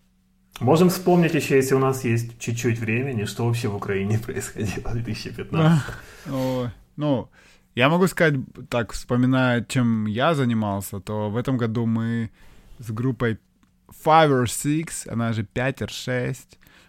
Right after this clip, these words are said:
Speaker 2: выпустили альбом Islands на Robust Fellow лейбле, который вот у нас Фил был в гостях, владелец. И да, уже, <laughs> конечно, пять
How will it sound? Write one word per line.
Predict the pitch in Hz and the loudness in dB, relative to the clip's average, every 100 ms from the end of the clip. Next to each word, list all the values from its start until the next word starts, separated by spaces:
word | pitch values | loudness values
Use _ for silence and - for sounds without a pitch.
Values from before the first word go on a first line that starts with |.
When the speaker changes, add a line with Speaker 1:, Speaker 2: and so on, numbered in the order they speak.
| - | -6
Speaker 2:
выпустили | 113 127 131 - 120 | -2 0 0 2 2
альбом | 113 113 117 117 - - | 2 0 0 -2 -4 -8
Islands | 104 123 135 131 127 120 - | -4 -2 -2 -2 -4 -6 -10
на | 110 104 104 101 98 98 95 95 95 87 | -8 -6 -6 -4 -6 -6 -6 -8 -8 -6
Robust | 113 110 104 - - | -4 -4 -6 -10 -8
Fellow | 120 123 127 110 - _ _ _ _ - | -4 -2 0 -2 -6 _ _ _ _ -10
лейбле, | 110 117 131 123 | -2 0 2 0
который | 107 101 95 | -2 -6 -6
вот | 98 95 - | -6 -8 -8
у | |
нас | 95 - | -10 -8
Фил | - 104 | -8 -8
был | 98 | -8
в | 98 | -10
гостях, | - - - 135 - 151 - | -12 -12 -10 -10 -12 -20 -16
владелец. | - 110 113 110 107 - _ - - _ - | -8 -6 -4 -6 -8 -16 _ -20 -20 _ -4
И | 123 123 127 127 123 123 120 113 - _ _ _ _ _ _ _ _ - | 2 4 6 6 4 4 2 -2 -6 _ _ _ _ _ _ _ _ -10
да, | 131 135 127 | 0 2 4
уже, | 117 | 2
<laughs> | 123 | -4
конечно, | 92 147 | -2 0
пять | 143 | 0